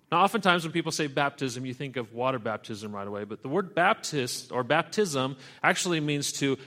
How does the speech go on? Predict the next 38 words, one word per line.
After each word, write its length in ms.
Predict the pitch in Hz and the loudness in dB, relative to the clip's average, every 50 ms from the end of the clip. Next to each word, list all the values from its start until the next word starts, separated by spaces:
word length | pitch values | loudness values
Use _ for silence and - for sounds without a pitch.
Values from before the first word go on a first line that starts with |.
| - - - | -20 -8 -2
place 320 | - 170 170 165 170 - | 2 2 2 2 0 -2
into, 340 | 147 147 139 - 151 143 135 | -4 -4 -4 -4 -4 -6 -6
to 160 | - 143 131 | -4 -6 -6
dunk, 480 | 117 101 139 131 131 135 135 - - 123 | -4 -2 -2 -2 -2 -2 -4 -6 -4 -2
or 160 | 120 120 117 | -2 -2 -2
immerse. 600 | 117 120 131 123 107 78 76 - - - - - _ _ _ _ _ _ _ _ _ _ _ - | -2 -4 -4 -4 -4 -6 -8 -10 -12 -12 -14 -16 _ _ _ _ _ _ _ _ _ _ _ -2
Uh, 40 | 120 | 0
you 120 | 139 165 | 2 2
can 80 | 156 165 | 2 4
go 140 | 180 185 170 | 4 6 8
back 240 | 175 175 175 175 160 | 10 8 8 8 4
in 80 | 151 | 0
history, 400 | 143 180 233 - - - 143 143 | 0 0 0 0 0 0 2 2
at 80 | 143 147 | 4 4
least 180 | 165 160 - | 4 2 2
I've 60 | 180 151 | 0 0
been 160 | 156 147 - | 0 -2 -2
told 320 | - - 180 185 180 151 | -2 0 2 2 4 4
back 260 | 160 151 147 143 - | 6 4 4 4 0
in, 160 | 143 131 123 - - - - - | -4 -4 -4 -6 -10 -18 -12 -6
in 80 | 147 147 | -4 -2
the 80 | 147 139 | -2 -2
Greek 320 | 135 151 160 165 156 160 | 0 0 0 0 0 0
culture, 420 | - - 170 180 175 - - 147 | 2 4 4 4 4 2 0 0
they 160 | 135 147 147 147 | 4 4 4 4
would 240 | 139 135 127 127 | 4 2 2 2
baptize 600 | - 175 185 196 185 - - 165 151 143 135 - - | 2 4 4 4 2 -2 -2 0 0 0 0 -2 -4
cucumbers. 920 | - 160 165 170 - 135 117 110 98 92 73 69 - - - - - - _ _ _ _ _ _ _ _ _ _ _ _ _ _ _ _ _ _ _ _ | -2 -2 -2 -2 -2 -6 -6 -6 -6 -10 -12 -12 -14 -14 -14 -14 -16 -20 _ _ _ _ _ _ _ _ _ _ _ _ _ _ _ _ _ _ _ _
How 120 | - - | -14 -12
do 60 | 123 | -10
you 60 | 123 113 | -10 -8
do 140 | 123 120 | -6 -6
that, 260 | 110 110 104 90 85 82 | -4 -4 -6 -6 -8 -10
right? 280 | 95 101 104 107 95 - _ _ - - _ _ | -10 -10 -10 -10 -14 -18 _ _ -20 -20 _ _
You 100 | - 131 | -10 -10
put 300 | 127 - - 180 170 - | -8 -4 -4 -4 -4 -2
them 400 | - 143 139 135 135 139 139 131 - - _ _ _ _ - | -2 0 0 0 -2 -4 -8 -10 -14 -20 _ _ _ _ -8
in 340 | 123 123 123 123 127 120 | -6 -4 -4 -4 -6 -8